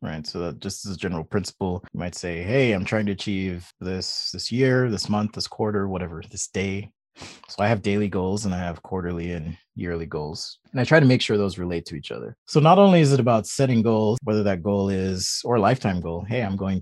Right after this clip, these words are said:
to sketch every day," right? That's a goal. The other facet or component of a goal is make yourself accountable. And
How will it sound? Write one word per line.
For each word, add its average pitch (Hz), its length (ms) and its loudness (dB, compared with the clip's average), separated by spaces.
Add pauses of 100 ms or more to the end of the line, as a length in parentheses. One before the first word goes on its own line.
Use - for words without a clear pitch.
to 90 480 -8
sketch - 320 -6
every 101 220 -4
day," 80 200 -6 (380)
right? 101 220 -4
That's 80 180 -10
a 95 60 -8
goal. 80 280 -8 (580)
The 113 180 -2
other 117 400 2 (560)
facet 110 420 2
or 98 60 -4
component 104 480 -2
of 87 80 -6
a 87 40 -6
goal 98 400 -2
is 90 640 -8
make 110 180 -2
yourself 107 320 -2
accountable. 90 600 -4 (340)
And 104 580 2